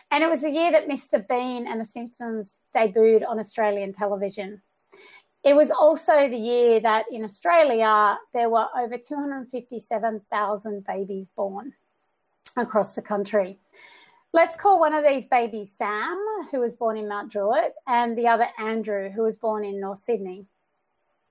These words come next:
By the time that Sam and Andrew were two, the country was hit by an economic downturn, leaving around one in ten families with children living in jobless households. Andrew's parents weren't affected, Sam's family was.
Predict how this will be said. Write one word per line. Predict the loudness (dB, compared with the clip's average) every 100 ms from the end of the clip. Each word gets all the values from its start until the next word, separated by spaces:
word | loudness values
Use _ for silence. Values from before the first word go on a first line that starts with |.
| -10 0
By | 2
the | 2
time | 0 2 4 4
that | 2 2
Sam | 2 2 2
and |
Andrew | -2 -2 0 -2
were | -4 -6 -2
two, | 0 0 -2 -6 _ _ _ _ _ _
the | 0 2 0 -2 -6 _
country | -10 -4 -4 0 2 2 0
was | -2 -4 -4
hit | -8 -2
by | 0 0
an |
economic | -4 -6 -6 -6 -8
downturn, | -6 -6 -6 -6 -6 -4 -2
leaving | -2 -2
around | -2 -2 0
one | -2 -2
in | -4
ten | -8 -6 -6 -4
families | -4 -2 -4 -6 -8
with | -10 -8
children | -2 -2 -2
living | -6 -6 -6
in | -6
jobless | -6 -8 -12
households. | -8 -8 -8 -12 -14 -18 -20 _ _ _ _ -12 -2
Andrew's | 0 2 2 0
parents | 0 2 2 0 -2
weren't | -2
affected, | 0 0 0 0 -4 -4
Sam's | -6 -4 -6 -8
family | -8 -8 -8 -10
was. | -6 -6 -6 -8 -12